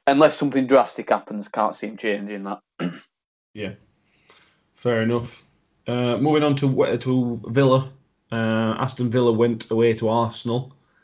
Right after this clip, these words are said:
Speaker 2: uh, and we were all pretty confident that Arsenal would win that one, so much so we put some money on it.
Speaker 1: <laughs> Did we?
Speaker 2: Um, <laughs> well, we were forced into putting money on it from Wayne, but, you know, we'll not come over that again.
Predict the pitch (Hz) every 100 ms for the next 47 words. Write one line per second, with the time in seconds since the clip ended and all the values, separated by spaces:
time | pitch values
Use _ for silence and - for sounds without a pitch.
0 | _ _ _ - 107 87 117 127 131 135
1 | 135 - 131 139 135 - 131 135 - -
2 | 123 117 123 - 123 110 131 135 131 -
3 | 131 135 135 131 - - - 135 123 117
4 | - 135 135 131 135 131 135 151 - -
5 | - _ _ - - - _ _ 113 113
6 | 113 - 240 - - _ - - - _
7 | - 151 139 170 - - - 160 - 185
8 | - - - - - - - 139 156 139
9 | 220 175 139 139 147 127 123 120 117 -
10 | 120 120 120 113 104 98 107 - _ -
11 | - 117 104 110 117 - - 117 107 107
12 | 98 98 92